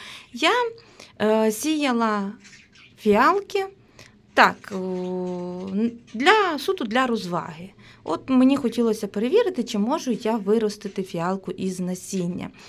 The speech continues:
Сама с-, собі опилила, сама собі насіння зібрала і сама собі посіяла.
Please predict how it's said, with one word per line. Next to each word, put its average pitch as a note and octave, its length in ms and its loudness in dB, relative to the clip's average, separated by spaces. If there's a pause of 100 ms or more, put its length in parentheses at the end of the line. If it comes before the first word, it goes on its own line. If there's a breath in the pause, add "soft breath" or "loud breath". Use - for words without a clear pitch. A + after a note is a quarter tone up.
(360 loud breath)
Сама G#4+ 380 0
с-, - 420 -10
собі G#3+ 380 2
опилила, C4+ 720 4
сама B3+ 360 6
собі G3+ 240 -2
насіння G3 480 -2
зібрала F4+ 500 2
і - 120 -4
сама B3+ 360 -2
собі G#3+ 400 -4 (500 loud breath)
посіяла. G#3+ 760 2